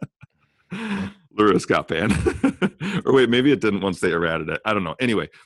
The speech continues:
moving on. Um, and then finally, uh, the last two honorable mentions. I keep mentioning there's a red aggro deck and a red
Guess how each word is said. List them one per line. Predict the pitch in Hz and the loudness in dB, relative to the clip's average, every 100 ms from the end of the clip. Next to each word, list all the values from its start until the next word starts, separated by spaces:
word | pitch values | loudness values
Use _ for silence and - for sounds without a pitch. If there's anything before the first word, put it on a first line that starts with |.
| - | 2
moving | 175 151 | 2 4
on. | 117 - - - _ _ _ _ | -2 -4 -20 -20 _ _ _ _
Um, | 117 120 117 - | -2 0 0 -2
and | 117 | -2
then | 123 120 | -2 -2
finally, | - 127 131 131 127 113 | -4 -2 -2 -2 -2 -2
uh, | 101 92 | -2 -2
the | 90 | -2
last | 98 104 101 - | 0 0 -2 -6
two | - 101 | -6 -4
honorable | 90 95 92 90 | -4 -4 -4 -4
mentions. | 98 98 101 95 92 - | -4 -6 -8 -8 -8 -10
I | 90 | -10
keep | - 107 | -8 -6
mentioning | 95 - 95 | -8 -8 -8
there's | 90 82 | -6 -6
a | 82 80 _ _ | -6 -8 _ _
red | 87 92 | -6 -4
aggro | 87 85 82 85 | -4 -4 -6 -6
deck | 87 85 | -6 -6
and | 85 | -8
a | 85 80 | -8 -8
red | 82 85 85 | -8 -8 -8